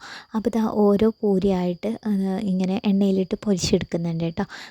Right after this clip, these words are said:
അപ്പോൾ പപ്പടക്കോലൊക്കെ ഉപയോഗിച്ചിട്ട് ഇങ്ങനെ പൊള്ളിച്ച് പൊള്ളിച്ച് അങ്ങനെ എടുക്കുന്നുണ്ട്. കുറച്ച് ദിവസമായിട്ടേ മേലും കൈയൊക്കെ ഭയങ്കര വേദനയാണ് കേട്ടോ. ഏ, മടി പിടിക്കാനുള്ള ഒരു മട്ടാണ് എന്ന് തോന്നിയിട്ടുണ്ട് കേട്ടോ. പക്ഷെ ഞാൻ വിട്ടുകൊടുത്തിട്ടൊന്നുമില്ല.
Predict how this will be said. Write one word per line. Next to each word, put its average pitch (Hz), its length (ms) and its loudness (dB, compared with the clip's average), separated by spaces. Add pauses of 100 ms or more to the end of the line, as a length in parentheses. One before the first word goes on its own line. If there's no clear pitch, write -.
അപ്പോൾ 220 200 0
പപ്പടക്കോലൊക്കെ 220 760 2
ഉപയോഗിച്ചിട്ട് 202 520 0
ഇങ്ങനെ 196 440 0 (160)
പൊള്ളിച്ച് 208 400 2
പൊള്ളിച്ച് 196 400 2
അങ്ങനെ 196 320 0
എടുക്കുന്നുണ്ട്. 180 580 -2 (280)
കുറച്ച് - 240 0
ദിവസമായിട്ടേ 190 580 4
മേലും 220 420 6
കൈയൊക്കെ 226 300 4
ഭയങ്കര 202 680 0
വേദനയാണ് 180 640 0
കേട്ടോ. 170 240 2 (440)
ഏ, 202 140 4
മടി 196 360 4
പിടിക്കാനുള്ള 226 720 4
ഒരു 214 180 4
മട്ടാണ് 202 520 2
എന്ന് 214 300 6
തോന്നിയിട്ടുണ്ട് 185 580 2
കേട്ടോ. 170 200 0 (120)
പക്ഷെ - 300 0
ഞാൻ 190 340 2 (100)
വിട്ടുകൊടുത്തിട്ടൊന്നുമില്ല. 190 1000 4